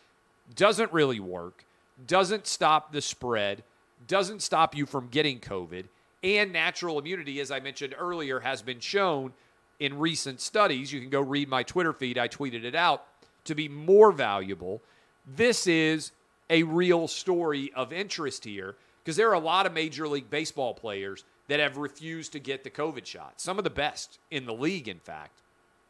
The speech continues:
And so this idea that Toronto, the Blue Jays, are not, uh, the, the, the country of Canada is not allowing players to travel to play against the Blue Jays over this covid shot that doesn't work is madness.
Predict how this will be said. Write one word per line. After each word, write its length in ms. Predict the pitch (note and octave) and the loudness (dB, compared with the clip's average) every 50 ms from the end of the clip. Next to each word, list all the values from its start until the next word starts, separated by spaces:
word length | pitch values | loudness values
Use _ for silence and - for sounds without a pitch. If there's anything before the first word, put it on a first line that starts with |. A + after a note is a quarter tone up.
| _ _ _ _ _ _ _ _ _ - | _ _ _ _ _ _ _ _ _ -8
And 140 | D#3 E3 D#3+ | -8 -6 -2
so 160 | - G3 F#3+ | 0 0 2
this 200 | E3+ F#3+ F#3+ - | 2 2 0 0
idea 600 | F#3 E3+ D3 B2+ A#2 F#3 A3 A3 F3+ C#3+ C3 A#2 - - _ _ _ _ _ _ _ _ - | -2 -2 -4 -4 -8 -8 -4 0 2 2 0 0 -4 -10 _ _ _ _ _ _ _ _ -4
that 360 | C3 C#3+ C#3+ C#3 C#3 C#3 - _ _ _ _ _ _ _ _ | 0 2 4 4 2 0 -4 _ _ _ _ _ _ _ _
Toronto, 960 | - E3 E3 D3 D3+ D#3 F3 G3 G3+ F3+ - - A2+ G2 E2+ E2+ F2 G#2 A#2 - - | -6 -4 -2 0 2 2 4 4 2 2 -2 -4 -4 -4 -4 -6 -8 -10 -10 -8 -8
the 100 | D3 C3 | -6 -4
Blue 280 | C3 D#3 F3+ G#3 G#3+ | 2 4 4 4 4
Jays, 520 | E3 B2+ B2+ G2+ F#2+ F#2 F#2+ G2 A2 - - _ _ _ _ _ _ _ _ | 0 -4 -4 -6 -6 -8 -10 -12 -12 -14 -18 _ _ _ _ _ _ _ _
are 160 | - D3 D3+ D3 | 0 0 0 0
not, 400 | D#3 E3 E3+ F3+ F#3 F3+ F#3 - - _ _ _ _ _ _ _ _ _ _ D3 | 0 2 2 4 4 2 0 -4 -12 _ _ _ _ _ _ _ _ _ _ -2
uh, 260 | C#3 C3+ C3 B2+ B2 | 0 2 2 2 0
the, 240 | A#2+ B2+ - - - - | 0 -4 -6 -8 -6 -2
the, 240 | F3 D#3 C#3+ C3+ C#3 C3 | -2 0 0 0 -2 -4
the 80 | C3+ C3 | -6 -8
country 420 | - - G3 A3 G3 - F3 D3+ | -2 0 0 0 0 0 0 0
of 100 | C#3 - | 0 -2
Canada 380 | - - G3 G3 F3+ D#3 B2 C3 | -2 -4 -2 -2 -2 -2 -2 -4
is 140 | C3+ B2 D3 | -4 -4 -2
not 180 | D3+ D#3 E3 | -2 0 0
allowing 580 | D#3+ C#3+ B2+ C3 C3 C#3+ D#3 D#3 D3+ C#3 B2 A#2+ | 0 0 0 0 0 0 0 0 -2 -6 -8 -14
players 580 | - - - D3 D#3 D#3+ E3 D#3+ D3 C3+ B2 - | -18 -14 -4 0 2 2 2 2 0 -2 -4 -6
to 100 | - C3+ | -8 -8
travel 420 | - - D3+ D3+ C#3 C3+ C3+ C3 A#2+ | -6 -2 0 2 2 2 2 0 -4
to 80 | A#2 G#2+ | -6 -4
play 240 | - D#3+ E3 E3 | -2 0 0 2
against 240 | D3+ C3 C3 A2+ - | 0 0 -4 -6 -8
the 80 | - A#2 | -10 -6
Blue 220 | B2+ C#3 D#3+ F3+ | -2 0 0 0
Jays 420 | D#3+ B2 A#2 G#2+ G#2 G2+ G2+ - - _ _ _ _ _ _ _ _ - | 0 0 0 0 0 -2 -4 -6 -10 _ _ _ _ _ _ _ _ 2
over 280 | E3+ F3+ F#3 E3 D#3+ | 4 4 4 2 0
this 200 | C#3+ C#3 C#3 - | -4 -4 -4 -6
covid 340 | - - F#3 A3+ A3+ G#3 - | -4 -4 -2 -2 -2 -4 -6
shot 280 | - - C3 A#2+ B2 - | -8 -8 -8 -10 -10 -10
that 140 | C3 C3 - | -12 -12 -10
doesn't 360 | E3 D#3 C#3 C#3+ C3 - - | -10 -10 -10 -12 -16 -16 -10
work 340 | D3+ F#3+ A3+ G#3+ D#3+ - D#3 | -6 -6 -4 -4 -6 -8 -12
is 100 | C3+ C3+ | -14 -14
madness. 600 | D3 D3 E3+ G3 G3+ F#3+ G3+ - - - - - | -10 -6 -2 -2 -2 -2 -4 -10 -18 -18 -18 -18